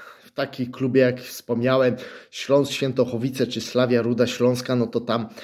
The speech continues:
nie są takie zarobki, żeby ktoś sobie jednoosobową działalność, e, otworzył, ale Lech Poznań, Wisła Kraków, Legia Warszawa, Raków Częstochowa, Pogoń Szczecin i tak dalej,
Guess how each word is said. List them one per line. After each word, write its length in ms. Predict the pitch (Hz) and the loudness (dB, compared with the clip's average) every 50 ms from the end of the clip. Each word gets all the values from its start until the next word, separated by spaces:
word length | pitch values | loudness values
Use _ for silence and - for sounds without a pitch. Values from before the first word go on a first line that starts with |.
| - - - | -18 -8 0
nie 140 | 151 190 208 | 2 2 4
są 160 | 208 185 139 | 4 4 2
takie 280 | - 120 120 - 131 117 | 2 0 -2 0 -2 -2
zarobki, 440 | 120 110 110 127 127 131 - 127 113 | 0 0 0 0 -2 -2 -2 -2 -2
żeby 200 | 113 101 113 113 | -2 -2 -6 -8
ktoś 240 | - - 113 - | -6 -8 -8 -8
sobie 260 | - - 104 104 107 110 | -6 -10 -8 -4 -2 -2
jednoosobową 600 | 117 104 120 117 113 - - 110 107 101 101 117 | -2 0 -2 -2 -2 -2 -4 -4 -4 -2 -2 -2
działalność, 540 | 107 101 107 101 101 101 107 107 104 - - - - - - - - - - - - - | 0 0 2 2 2 2 0 0 -2 -4 -8 -14 -20 -20 -20 -16 -16 -16 -16 -14 -8 -2
e, 220 | 110 113 110 - | 0 0 0 0
otworzył, 580 | - 151 - - - 240 240 214 156 113 110 101 - - | 0 -4 0 8 8 10 10 8 6 2 -4 -10 -8 -6
ale 280 | 131 139 135 117 101 - - _ _ - | -4 -2 -2 -4 -4 -8 -12 _ _ -10
Lech 220 | 101 123 165 - | -6 -6 -6 -4
Poznań, 420 | - - 160 147 110 120 107 98 95 | -2 -2 0 0 0 -2 -6 -6 -6
Wisła 300 | 104 151 147 - 170 151 | -8 -8 -4 0 0 0
Kraków, 440 | 143 - - 117 - - - - - | 0 0 -2 -2 -2 -4 -14 -8 -4
Legia 320 | 110 135 175 151 170 165 | 2 2 2 4 4 2
Warszawa, 680 | 139 127 131 113 110 - - 127 117 92 95 78 - - _ - | 4 2 -2 -4 -4 -4 -4 -4 -2 -2 -4 -8 -8 -14 _ -12
Raków 460 | - - 135 165 - - 180 - - | -6 -2 -2 -2 -2 -2 -6 -4 0
Częstochowa, 880 | - 175 151 131 - - 143 131 - 135 135 117 117 113 104 - - - - - - - - - - - _ - | 2 2 2 2 2 2 0 2 2 2 0 0 0 -2 -2 -4 -8 -16 -20 -20 -18 -16 -16 -16 -16 -16 _ -4
Pogoń 260 | 127 139 139 151 135 | -2 0 0 0 0
Szczecin 420 | 123 - - 165 165 - 143 135 | 0 4 4 4 4 2 -4 -6
i 60 | 131 127 | -6 -4
tak 180 | 135 135 131 | -4 -4 0
dalej, 340 | 123 156 160 170 175 170 156 | 2 2 4 4 4 2 0